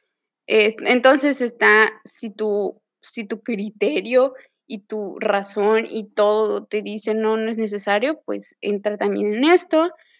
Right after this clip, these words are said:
El principio de reconstrucción de los hechos es lo que ya les había dicho, que necesitas, pues, no solo el dictamen criminalístico, también el de química, el de perito forense y con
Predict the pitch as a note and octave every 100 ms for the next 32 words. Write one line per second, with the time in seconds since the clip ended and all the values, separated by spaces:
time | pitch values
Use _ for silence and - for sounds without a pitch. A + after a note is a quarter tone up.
0 | - C#4+ D4 D4+ D4+ D4+ C#4 B3+ A3+ A3
1 | A#3 G#3+ A3+ A3+ A3 G#3+ B3+ C4 C#4+ D4+
2 | - G#3+ G#3 G#3+ G#3+ G#3 G3 G3+ G3 F#3+
3 | G#3+ G3+ A#3 C#4 F4+ F4 C4 A3+ G#3 G3
4 | A3+ A3+ - G#3+ G3 - _ _ _ _
5 | - A#3 A#3 A3+ A3 G#3+ G#3+ G3+ G3+ G#3
6 | G#3 G#3+ G#3+ G3+ G#3+ G#3 F#3 G#3+ E4+ -
7 | - - A3+ A3 F#3+ F#3+ F#3 - F#3+ -
8 | D4+ E4 D#4+ D4+ C#4 A3+ A3+ A3 G3+ F3+
9 | E3+ F3 F3+ G3 G3+ - - G#3+ C4+ D#4+
10 | D#4 - C4 C4 C4 A3+ A3 - G3+ G#3
11 | G3+ G3+ G3+ G3+